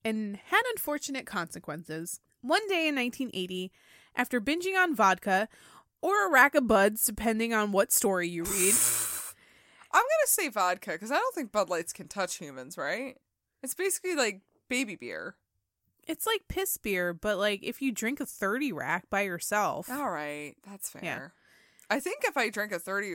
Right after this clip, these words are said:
Speaker 2: I don't think I could, first of all, hit all thirty.
Speaker 1: Yeah, no.
Speaker 2: But, like,
Speaker 1: I
Speaker 2: I
Speaker 1: don't
Speaker 2: think
Speaker 1: want
Speaker 2: we would
Speaker 1: to.
Speaker 2: throw up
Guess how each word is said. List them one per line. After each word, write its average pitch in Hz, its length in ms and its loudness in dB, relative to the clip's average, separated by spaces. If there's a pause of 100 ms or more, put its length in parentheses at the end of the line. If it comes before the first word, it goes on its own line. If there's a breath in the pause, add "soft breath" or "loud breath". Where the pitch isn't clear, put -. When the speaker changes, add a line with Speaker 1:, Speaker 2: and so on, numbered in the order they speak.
Speaker 2:
I 277 80 2
don't 453 140 0
think 370 140 0
I 196 80 2
could, 185 200 -14 (220)
first 220 300 0
of 185 40 -2
all, 147 160 0 (240 soft breath)
hit 240 240 -2
all 180 200 2
thirty. 196 560 -4 (280)
Speaker 1:
Yeah, 196 380 -2
no. 175 460 -4 (200)
Speaker 2:
But, 226 200 4
like, 208 260 6
Speaker 1:
I 233 60 6
Speaker 2:
I 330 40 4
Speaker 1:
don't 277 200 4
Speaker 2:
think 381 200 -2
Speaker 1:
want 381 120 2
Speaker 2:
we 320 100 6
would 233 160 -2
Speaker 1:
to. 202 180 -4
Speaker 2:
throw 196 320 4
up 185 220 6